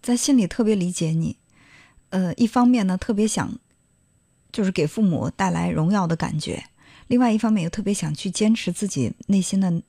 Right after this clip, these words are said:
梦想，这中间有冲突的时候，我觉得很难平衡，是吧？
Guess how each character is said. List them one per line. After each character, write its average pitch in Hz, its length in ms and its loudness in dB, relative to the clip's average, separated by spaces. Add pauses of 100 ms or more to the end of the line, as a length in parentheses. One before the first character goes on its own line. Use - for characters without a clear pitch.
梦 214 180 4
想， - 200 -8 (120)
这 - 100 -8
中 208 180 0
间 214 120 2
有 143 120 0
冲 202 240 0
突 196 140 -2
的 170 80 0
时 - 140 -6
候， 156 160 -2
我 165 40 -2
觉 156 120 -4
得 175 80 0
很 170 120 -2
难 147 200 -4
平 143 280 -4
衡， - 220 -12 (420)
是 - 140 -8
吧？ 165 160 -4